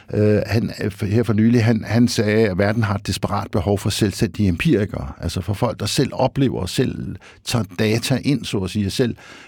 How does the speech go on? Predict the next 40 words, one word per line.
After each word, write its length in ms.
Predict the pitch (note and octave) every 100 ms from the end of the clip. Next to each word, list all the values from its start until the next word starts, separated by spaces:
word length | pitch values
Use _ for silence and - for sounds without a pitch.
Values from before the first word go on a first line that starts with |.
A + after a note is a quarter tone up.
| -
går 100 | A2
til 160 | A#2
verden 300 | G2+ A2 A#2+
med 80 | C3+
friske 360 | - A2+ - -
øjne. 400 | F#2+ F2+ A2+ C#3 - - - -
Øh, 140 | G#2+ G#2
og 220 | - G#2+
det, 80 | -
og 220 | - G2+
det 160 | E3 F3
er, 220 | D#3+ B2
det, 160 | A2 -
det 280 | A2 - D3+
er 40 |
ligesom 200 | D3 D3+
forsvundet 540 | B2 - C#3+ D#3 E3
lidt, 180 | B2 B2+
og 120 | B2+
det, 200 | C3 A#2+
det 60 | C3
er 40 |
blevet 220 | B2 B2+ G#2+
meget, 280 | G2+ C3
at 60 | C#3
man, 200 | A#2 G#2
man, 320 | G#2 G2+ F2
man, 240 | F#2+ G2 F2 A#1
man 220 | F2+ F2+
tænker 320 | - A#2+ A#2+
det, 180 | B2 A#2
de 140 | A2 F2+
andre 200 | F#2+ G2+
tænker, 360 | A2 G#2+ A#2
eller 200 | G#2 F#2
man, 160 | F#2 F#2
man 260 | D2 F#2+
er 60 | F#2 -
blevet 180 | A2 G2
konventionel. 640 | B2 B2 A#2+ D#3+ D#3 B2+